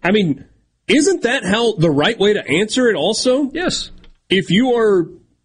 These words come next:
Speaker 1: the student athlete, which, by the way, feels a little more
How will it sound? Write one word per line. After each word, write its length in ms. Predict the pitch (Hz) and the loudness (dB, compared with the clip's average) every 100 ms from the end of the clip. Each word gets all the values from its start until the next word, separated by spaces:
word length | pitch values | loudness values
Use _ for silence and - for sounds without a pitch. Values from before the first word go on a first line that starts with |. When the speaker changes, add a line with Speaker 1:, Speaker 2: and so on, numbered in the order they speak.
| _ _ _ - | _ _ _ -2
Speaker 1:
the 400 | 135 170 160 127 - | 2 2 0 -6 -10
student 360 | - - 208 180 | -4 0 2 2
athlete, 580 | 165 156 139 123 139 _ _ _ _ _ _ _ _ _ _ _ - | 0 0 0 0 -2 _ _ _ _ _ _ _ _ _ _ _ 0
which, 200 | 190 - | 0 2
by 160 | 254 | 0
the 100 | 180 | 2
way, 180 | 160 165 | 2 2
feels 260 | 196 185 147 | 2 0 2
a 40 | |
little 240 | 170 175 | 2 2
more 500 | 151 156 147 127 101 | 2 2 2 0 -4